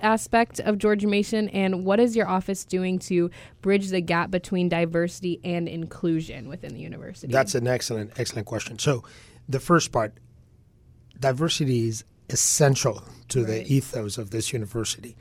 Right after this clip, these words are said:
Speaker 2: When, uh, my first year here, I spent a lot of time, uh, in, in, in groups, uh, try, groups of faculty, of students, of alumni, trying to get at the essence of the university.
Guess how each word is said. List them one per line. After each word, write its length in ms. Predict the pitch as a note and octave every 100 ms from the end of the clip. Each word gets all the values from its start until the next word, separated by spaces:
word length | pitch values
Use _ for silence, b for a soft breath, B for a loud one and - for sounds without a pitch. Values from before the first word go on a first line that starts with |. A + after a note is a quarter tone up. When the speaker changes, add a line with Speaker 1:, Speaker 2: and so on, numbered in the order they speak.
| B B B -
Speaker 2:
When, 360 | A#2 A2+ A2+
uh, 180 | A2+ G#2+
my 160 | A2+ A#2+
first 320 | D3 C#3 -
year 160 | C3+
here, 440 | A2+ - B2+ G#2 G#2
I 60 | G#2+
spent 240 | - A#2
a 40 |
lot 200 | G#2+ A2
of 140 | A2+ -
time, 440 | A#2+ A2 G2+ G#2 - G#2+
uh, 200 | G2+ G2 - - -
in, 240 | G#2+ G#2+ -
in, 340 | G#2+ G2+ A2+ -
in 100 | G#2+
groups, 600 | G2 A#2+ B2+ A#2+ - - B B B -
uh, 160 | G2+ G2
try, 200 | B2+ A2
groups 320 | A2+ A#2 A#2
of 80 | A#2+
faculty, 480 | - A#2 - G#2+ G#2+
of 100 | G2
students, 420 | - B2 G#2+ G2
of 120 | A2
alumni, 420 | G#2 A2 G#2+ G#2+ G2+
trying 260 | - C#3
to 80 | C3+
get 220 | A2+ A#2+
at 100 | A2
the 160 | G#2+ G#2+
essence 400 | A2+ B2 G#2+ A#2
of 80 | G#2+
the 80 |
university. 480 | G#2 G2+ A2+ - G#2